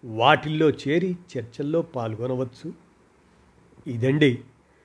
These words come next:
ప్రపంచ పుస్తక దినోత్సవం, పుస్తక నేస్తం అనేటువంటి అంశాన్ని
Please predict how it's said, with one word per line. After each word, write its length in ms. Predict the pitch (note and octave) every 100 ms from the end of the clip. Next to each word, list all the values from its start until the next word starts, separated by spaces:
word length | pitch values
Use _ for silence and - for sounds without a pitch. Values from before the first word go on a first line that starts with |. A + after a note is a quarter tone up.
| _ _ _ -
ప్రపంచ 640 | C#3 - G3+ F3 - D#3+ F3 _ _ _ _ _ F3+
పుస్తక 340 | F3+ - G3
దినోత్సవం, 680 | D#3 C#3 C#3 C#3 C3 A2 A2+ - _ _ _ _ _ E3
పుస్తక 340 | E3+ - F3
నేస్తం 460 | C#3 C#3 - D3+ C3
అనేటువంటి 520 | B2+ A#2 A#2 G2+ A2
అంశాన్ని 540 | A2+ - D3+ C3 D3+